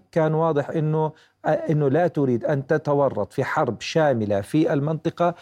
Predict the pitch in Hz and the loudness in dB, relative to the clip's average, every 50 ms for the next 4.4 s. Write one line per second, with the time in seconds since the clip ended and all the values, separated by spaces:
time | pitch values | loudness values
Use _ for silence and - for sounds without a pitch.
0 | - - _ _ - 131 156 151 151 - 156 160 165 151 - - 339 143 110 - | -14 -20 _ _ 0 2 2 2 2 0 0 2 2 0 0 -2 -4 -4 -4 -4
1 | - - - - - 135 117 107 117 123 107 - 180 175 131 113 123 120 - 247 | -4 -4 -4 -4 -4 -4 -4 -2 -4 -4 -2 0 2 2 2 2 0 -2 -2 -4
2 | - - - 139 160 156 131 113 107 104 101 110 - - 139 - 135 117 104 - | -6 -4 -2 0 2 2 2 0 0 -2 -2 -4 -4 -4 -2 -2 -2 -2 0 0
3 | 131 120 123 151 190 233 226 226 - - - - _ - 165 165 170 - - 220 | -2 0 0 0 0 0 -2 -4 -8 -18 -20 -20 _ -2 0 2 2 2 2 2
4 | 220 196 170 170 180 180 185 | 2 2 2 2 2 0 0